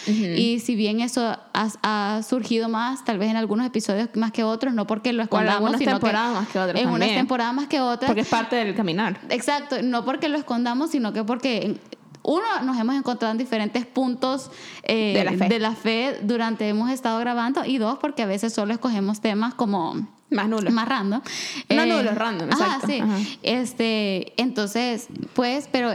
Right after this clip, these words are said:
Speaker 2: eh, la verdad es que es algo fundamental para nosotros, está
Speaker 1: Sí.
Speaker 2: el centro de quién somos, y por eso este día, ¿de qué vamos a hablar, Juli?
Speaker 1: Antes de entrar ahí, solamente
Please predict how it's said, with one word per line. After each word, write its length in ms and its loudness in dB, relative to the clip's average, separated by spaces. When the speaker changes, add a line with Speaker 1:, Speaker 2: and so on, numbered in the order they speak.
Speaker 2:
eh, 480 0
la 120 2
verdad 240 0
es 60 -4
que 80 2
es 80 0
algo 320 0
fundamental 720 0
para 180 0
nosotros, 540 0
está 140 2
Speaker 1:
Sí. 60 4
Speaker 2:
el 80 0
centro 320 0
de 120 -4
quién 180 0
somos, 380 0
y 120 2
por 180 0
eso 200 -2
este 220 0
día, 280 0
¿de 80 2
qué 100 0
vamos 200 0
a 60 -2
hablar, 240 -2
Juli? 180 -8
Speaker 1:
Antes 260 2
de 60 2
entrar 280 0
ahí, 220 0
solamente 540 0